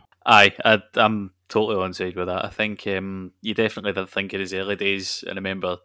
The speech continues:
for example, at the end of his, his first season, he scored in the cup final against Motherwell and, and did a couple of really good performances in Europe and, and against Rangers as well. And, um, like you said, then went on to give us a couple of memorable winners against, um,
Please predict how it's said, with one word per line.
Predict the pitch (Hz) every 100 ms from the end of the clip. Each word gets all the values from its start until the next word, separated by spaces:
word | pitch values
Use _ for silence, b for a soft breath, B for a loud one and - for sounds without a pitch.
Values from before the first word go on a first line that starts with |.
| _
for | 98
example, | 92 92 90 - 85 _ _
at | 113 92
the | 98
end | 95
of | 95
his, | 92 -
his | 92
first | - 110 -
season, | 117 107
he | 110
scored | - 104
in |
the | 104
cup | - 101
final | - 98 98
against | 98 -
Motherwell | 101 98 104 202
and, | 196 - b b b b b b
and | 98
did | 95
a |
couple | 98 101 -
of | 98 95 _ -
really | 110 104
good | 101 95
performances | 98 - 98 113 110 120 104
in | 95
Europe | 95 98 104 -
and, | 101 92 92 90
and | 104
against | 95 92 92 -
Rangers | 95 92 95 90
as | 90
well. | 95 98 101 98
And, | 92 - _
um, | 92 92 90 92 -
like |
you | 92
said, | - 95 92
then | 92
went | 92
on | 95 92
to | 90 90 - _ _ _ _ _ _ _ _ _ -
give | 107
us | 104
a |
couple | - 110 -
of | 107
memorable | 107 107 107 104
winners | 101 107 120 113
against, | 113 113 107 - 110
um, | 104 104 92